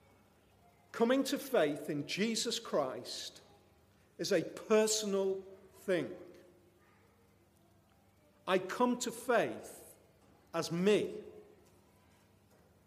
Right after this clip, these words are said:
And when I come to faith as me, I become a part of one.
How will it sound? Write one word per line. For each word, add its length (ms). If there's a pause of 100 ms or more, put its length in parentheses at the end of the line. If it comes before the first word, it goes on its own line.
(440)
And 420
when 400 (100)
I 200
come 460
to 120
faith 640 (140)
as 260
me, 540 (1160)
I 180
become 840 (1400)
a 80
part 560 (160)
of 220
one. 380